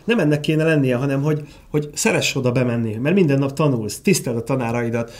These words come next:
egy olyan környezetbe menjél be, ami, ami emberhez méltó. Nyilván minden iskolában van bullying, meg egyéb szar,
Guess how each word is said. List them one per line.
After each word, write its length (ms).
egy 140
olyan 160
környezetbe 460
menjél 320
be, 120
ami, 380
ami 200
emberhez 480
méltó. 420
Nyilván 340
minden 360
iskolában 380
van 160
bullying, 320
meg 140
egyéb 220
szar, 200